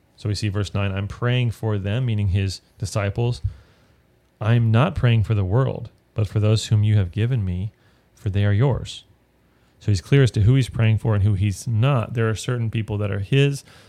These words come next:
certain people that are not his. How, how does he know that? It's almost like he's elected certain people to be his. And so he knows from eternity, and because of his authority,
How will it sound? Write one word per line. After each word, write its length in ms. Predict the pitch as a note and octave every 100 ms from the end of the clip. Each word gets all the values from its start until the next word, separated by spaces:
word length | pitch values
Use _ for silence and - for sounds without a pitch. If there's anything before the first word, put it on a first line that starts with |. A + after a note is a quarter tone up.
| -
certain 220 | - A#2+
people 160 | A2+
that 100 | A2+
are 80 | G#2+
not 360 | G#2+ G#2 B2+ A#2+
his. 380 | G2+ - - - _ _ _ _
How, 300 | - C3 C#3 - _ -
how 140 | -
does 160 | A3+ A#3
he 80 | G#3+
know 200 | A3+ A#3
that? 360 | A#2+ F2 - - _ _ -
It's 100 | A#2+
almost 240 | - G#3 -
like 180 | C3+ A2+
he's 280 | - B2 G2+
elected 640 | A2+ G#2 B2 D#3 A#2 G2+
certain 320 | - A#2 A2+ G#2+
people 500 | A#2+ A2 A2+ G#2 - - -
to 100 | -
be 180 | G#2 G#2+
his. 480 | F#2+ B2 - A#2 - _ _ _ - - - - - - -
And 120 | A#2+
so 120 | B2
he 200 | G2+ A2+
knows 560 | G#2+ A2+ A2+ G2+ - - _
from 520 | - - B2+ B2+ B2+ -
eternity, 640 | A#2 D3+ E3+ B2 G#2 A2
and 100 | A#2
because 280 | A2 A2 G#2+
of 80 | G#2+
his 120 | G2+
authority, 640 | F#2+ A2 C3+ A#2 G2 G2